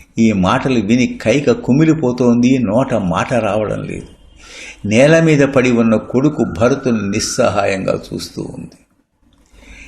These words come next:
ఇంతలో భరతుడు లేచాడు. భరతుని రాకని విని అమాత్యులు అందరూ అక్కడికి చేరుకున్నారు. కాబోయే మహారాజు భరతుడు నేల మీద పడి ఉన్నాడు. వాళ్లకు ఏం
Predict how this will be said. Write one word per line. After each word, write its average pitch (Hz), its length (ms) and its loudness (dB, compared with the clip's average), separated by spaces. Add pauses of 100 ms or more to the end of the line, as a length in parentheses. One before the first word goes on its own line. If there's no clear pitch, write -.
(160)
ఇంతలో 104 360 2
భరతుడు 95 460 -4
లేచాడు. 90 580 -6 (760)
భరతుని 120 480 2
రాకని 127 420 4
విని 147 220 2
అమాత్యులు 131 680 2
అందరూ 131 320 6
అక్కడికి 123 460 2
చేరుకున్నారు. 120 600 -2 (720)
కాబోయే 135 500 4
మహారాజు 135 680 4
భరతుడు 143 560 2
నేల 120 320 4
మీద 135 180 4
పడి 120 280 2
ఉన్నాడు. 110 520 2
వాళ్లకు 113 320 2
ఏం 110 320 2